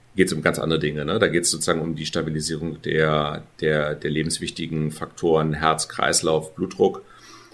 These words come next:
ähm, Blutzucker und andere Dinge, dann, äh, und dann aber auch so schnell wie möglich den Schlaganfall zu diagnostizieren und dann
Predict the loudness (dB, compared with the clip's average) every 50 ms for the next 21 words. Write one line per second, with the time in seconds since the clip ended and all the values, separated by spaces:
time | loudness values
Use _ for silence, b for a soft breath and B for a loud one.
0 | B B B 2 6 6 8 8 8 6 4 4 2 0 -2 -2 0 0 0 0
1 | 2 2 2 2 2 0 -2 0 2 4 4 4 6 6 6 6 6 6 4 4
2 | 4 4 4 4 2 2 4 4 6 6 6 6 6 4 2 0 -2 -4 -2 0
3 | 2 2 2 2 2 2 2 4 4 4 2 2 0 -4 -6 -2 0 0 2 2
4 | 2 2 2 0 0 -4 -8 -10 -8 -8 -8 -8 -8 -6 -4 0 0 0 0 0
5 | -2 -2 -4 -4 -4 -4 -2 -2 -2 -2 -2 -4 -6 -6 -4 -4 0 4 4 4
6 | 4 2 B B B B B B B B B -8 -2 0 2 4 6 6 6 8
7 | 8 6 6 4 0